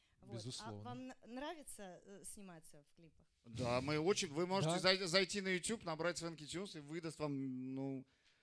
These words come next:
Speaker 3: И я думаю, из десяток точно разных клипов
Speaker 1: Ну,
Speaker 3: наших.
Speaker 1: я
Speaker 3: Именно
Speaker 1: видела, вы
Speaker 3: клипов.
Speaker 1: да, да. Ещё,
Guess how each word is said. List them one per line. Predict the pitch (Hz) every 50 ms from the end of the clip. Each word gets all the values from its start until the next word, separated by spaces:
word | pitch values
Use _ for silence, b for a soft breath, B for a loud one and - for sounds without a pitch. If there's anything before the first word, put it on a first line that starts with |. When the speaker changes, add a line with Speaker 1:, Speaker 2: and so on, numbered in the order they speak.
| b b b 120
Speaker 3:
И | 113 120 139
я | 160 156
думаю, | 160 170 170 160 143
из | 131
десяток | 135 160 156 - - 180 180 - - - -
точно | 156 170 - - 156 139
разных | 135 127 123 117 -
клипов | - 117 113 - - - -
Speaker 1:
Ну, | 110
Speaker 3:
наших. | 110 113 240 240
Speaker 1:
я | 269 262 262 254
Speaker 3:
Именно | 185 131 135 139 143
Speaker 1:
видела, | 143 143
вы | -
Speaker 3:
клипов. | 151 151 139 123 127 117 104 - - _
Speaker 1:
да, | - - 196 180 170 - _ _ _ _ _
да. | 175 175 165 - - B B B B -
Ещё, | 247 254 - 294 285 254